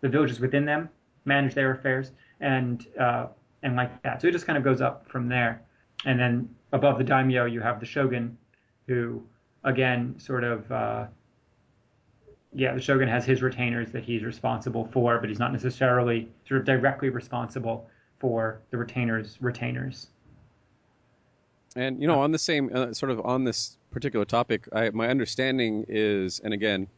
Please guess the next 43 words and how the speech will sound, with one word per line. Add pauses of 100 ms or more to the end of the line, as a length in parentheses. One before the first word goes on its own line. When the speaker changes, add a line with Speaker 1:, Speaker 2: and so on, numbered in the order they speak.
(160)
Speaker 2:
correct
me
if
I'm
wrong, (300)
Speaker 1:
Mm.
Speaker 2:
the
effectiveness
of
peasant
uprisings
came
directly
from
the
fact
that, (160)
uh, (840)
if
the
shogun
felt
that
the (380)
daimyo
wasn't
able
to,
you
know,
keep
control
of
the
people
under
him,
then
he'd
get
into
trouble.
So,